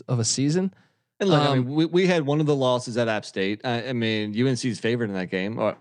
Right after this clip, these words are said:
Speaker 2: I, I, actually, I, I haven't seen a line yet, but I think they'll be favored, uh, by a field goal or four points or something. Um, they could, they could beat the two Sun Belt teams. I mean, that's not crazy, right? So
Speaker 1: I don't
Speaker 2: then you're
Speaker 1: even
Speaker 2: looking
Speaker 1: see a, a flat out for sure loss on the schedule. Now,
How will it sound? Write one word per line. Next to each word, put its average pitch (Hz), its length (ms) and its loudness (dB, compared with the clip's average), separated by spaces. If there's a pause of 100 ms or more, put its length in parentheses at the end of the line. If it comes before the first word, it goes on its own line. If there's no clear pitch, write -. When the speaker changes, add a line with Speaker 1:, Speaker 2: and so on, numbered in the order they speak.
(120)
Speaker 2:
I, 104 220 -2
I, 147 200 -2
actually, 143 160 0
I, 127 100 0
I - 40 -6 (120)
haven't 135 200 0
seen 123 140 -2
a 107 40 0
line 107 200 0
yet, 92 280 -2 (100)
but 110 240 -4 (260)
I 113 80 -2
think 139 240 -2
they'll 110 80 -2
be 95 140 -4
favored, 87 600 -4
uh, 104 180 0 (180)
by 107 180 0
a 92 60 -2
field 104 320 -2
goal 101 220 2
or 92 80 0
four 104 260 -2
points 95 340 -4
or 92 80 -4
something. 87 540 -4 (300)
Um, 95 420 -2
they 135 120 2
could, 147 320 -2
they 139 140 2
could 139 180 0
beat 135 240 0
the 117 100 0
two 120 200 2
Sun 101 180 -2
Belt 78 180 -4
teams. 76 300 -6
I - 20 -2
mean, 95 120 0
that's 104 180 0
not 113 240 -2
crazy, 104 380 -2
right? 95 300 -2 (120)
So - 100 0
Speaker 1:
I 254 160 6
don't 320 140 4
Speaker 2:
then 269 120 4
you're 240 100 4
Speaker 1:
even 208 100 4
Speaker 2:
looking 143 220 2
Speaker 1:
see 214 240 4
a, 156 160 2
a 151 100 0
flat 175 400 2
out 160 240 2
for 147 220 0
sure 165 340 2
loss 135 380 2
on 117 100 -2
the 107 100 -4
schedule. 98 460 -4
Now, 135 300 0